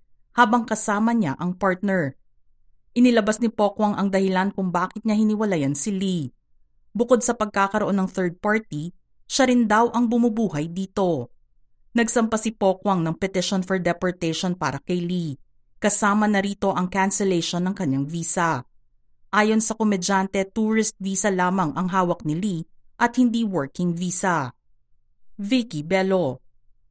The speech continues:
Minsang nagkaroon si Vicky ng problema sa dating live-in partner na si Jose Santos, na isa ring cosmetic surgeon. Ang relasyon nila ay nagsimula noong nineteen ninety hanggang two thousand and seven.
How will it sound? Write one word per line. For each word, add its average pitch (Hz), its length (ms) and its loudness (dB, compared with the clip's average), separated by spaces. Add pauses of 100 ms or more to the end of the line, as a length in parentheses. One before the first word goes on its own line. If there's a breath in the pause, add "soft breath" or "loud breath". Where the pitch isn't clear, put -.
Minsang 262 320 4
nagkaroon 226 480 0
si - 80 -4
Vicky 196 320 -4
ng 196 160 -2
problema 180 480 -2
sa 185 160 -4
dating 175 400 0
live-in 170 320 -2
partner 160 480 -2
na 151 80 -2
si 185 160 -6
Jose 180 320 -2
Santos, 165 800 -2 (340)
na 233 80 2
isa 240 240 2
ring 220 160 0
cosmetic 165 560 -4
surgeon. 180 640 0 (480)
Ang 240 160 0
relasyon 226 420 2
nila 202 380 0
ay 208 160 0
nagsimula 190 640 0
noong 185 240 0
nineteen 180 400 -2
ninety 170 420 -4
hanggang 196 320 -2
two 202 240 -4
thousand 185 400 0
and 175 140 0
seven. 165 560 -2